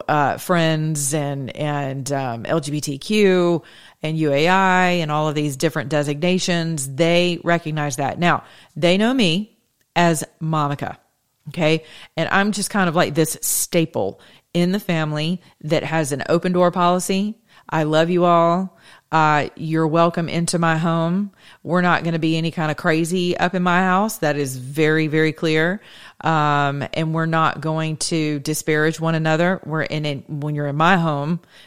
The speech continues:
we abide by my beliefs, right? Because we're in my home. And these kids know I love them. I, I have clothed them, fed them, sheltered them. Uh, I've protected them. I've prayed with them. Uh, you name it. I've defended them,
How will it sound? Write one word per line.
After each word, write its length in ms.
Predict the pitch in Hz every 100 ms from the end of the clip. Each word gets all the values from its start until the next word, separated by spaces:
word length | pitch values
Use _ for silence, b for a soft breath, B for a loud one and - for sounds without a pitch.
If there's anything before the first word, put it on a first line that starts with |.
| B
we 180 | 156
abide 560 | 160 156 147 147 147 139
by 480 | 151 143 139 135 127 b b -
my 260 | 151 156 175
beliefs, 600 | 151 127 147 - - - _ _ _
right? 140 | 135 160
Because 240 | 165 147
we're 120 | 151
in 60 | 156
my 160 | 226
home. 240 | 208 160 - _ _ _ B B B B B
And 200 | 180 180
these 180 | 233
kids 320 | - 262 233 185
know 220 | 165 160
I 160 | -
love 320 | 151 156 165 170
them. 260 | 180 185 -
I, 200 | 151 147 -
I 80 | 147
have 260 | 139 135 - -
clothed 520 | - 156 165 165 151
them, 320 | 156 175 185
fed 480 | 175 - 151 151 151
them, 320 | 151 160 175
sheltered 600 | 175 - 143 147 160 156
them. 440 | 139 156 170 180 180
Uh, 500 | - 147 147 139 120 -
I've 260 | 139 127
protected 560 | - 151 170 160 - 170
them. 240 | 175 190
I've 220 | 147 139
prayed 300 | - 151 156
with 160 | 147 139
them. 360 | 156 165 170 175 B B B B
Uh, 160 | 160 -
you 160 | 165
name 240 | 185 170 143
it. 140 | - _ _
I've 180 | 151 139
defended 520 | 139 151 165 170 170
them, 400 | 147 165 175 190